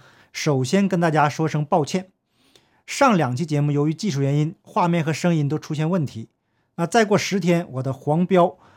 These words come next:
呃，这个评估就能达到标准，那就差不多达到了 YouTube 它的评估标准吧。那以后呢，就可以尽量不用直播这种形式了。目前呢，是最艰难的阶段，请大家体谅。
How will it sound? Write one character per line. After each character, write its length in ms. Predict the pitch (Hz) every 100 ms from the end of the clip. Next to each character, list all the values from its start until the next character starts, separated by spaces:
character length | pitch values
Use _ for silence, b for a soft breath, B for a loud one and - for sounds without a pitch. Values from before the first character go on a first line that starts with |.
| b b
呃， 240 | 123 117
这 140 | -
个 80 | 131
评 240 | 131 143 165
估 260 | 147 147 _
就 120 | -
能 100 | 143
达 240 | 135 113 143
到 460 | 170 131 - _ _
标 160 | 175
准， 220 | 185 131 131 _ -
那 260 | 151 139
就 140 | 131 156
差 200 | - 196
不 80 | 151
多 140 | 156
达 220 | 143 127
到 100 | 185
了 100 | 156
YouTube 420 | 151 175 - 202
它 120 | 143 151
的 260 | 156 143
评 200 | 135 -
估 100 | 175
标 140 | 190 202
准 160 | 160
吧。 220 | 139 - _ b b
那 100 | -
以 140 | 196 139
后 240 | 127 226
呢， 200 | 175 135 b b b
就 100 | 170
可 140 | 165
以 60 | 156
尽 160 | 214
量 200 | 202 170
不 80 | 131
用 160 | 165 160
直 200 | - 160
播 120 | 170
这 120 | 160
种 100 | 135
形 180 | 120 117
式 140 | 123
了。 140 | 135 - _ B B
目 180 | 240 247
前 160 | - 135
呢， 100 | 139
是 100 | 135
最 140 | 185
艰 180 | 175 180
难 140 | 170 135
的 80 |
阶 140 | 131 135
段， 180 | 160 -
请 180 | - 120
大 100 | 131
家 140 | 139
体 220 | 131 - 110
谅。 160 | 143